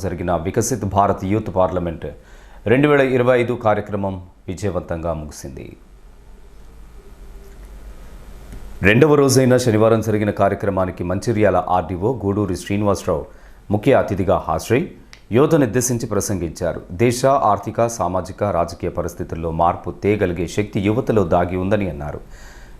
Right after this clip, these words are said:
ప్రపంచంలో భారతదేశం అత్యధిక యువతను కలిగి ఉందని, యువతలోని శక్తియుక్తులను, నాయకత్వ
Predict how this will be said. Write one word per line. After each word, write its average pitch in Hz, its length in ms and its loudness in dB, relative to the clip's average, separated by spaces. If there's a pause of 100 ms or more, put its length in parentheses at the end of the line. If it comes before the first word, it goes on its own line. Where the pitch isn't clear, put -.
ప్రపంచంలో 135 540 6 (120)
భారతదేశం 110 580 0 (140)
అత్యధిక 107 360 0 (120)
యువతను 104 400 0
కలిగి 92 260 0
ఉందని, 87 280 0 (500)
యువతలోని 143 500 4 (100)
శక్తియుక్తులను, 113 720 0 (280)
నాయకత్వ 117 400 2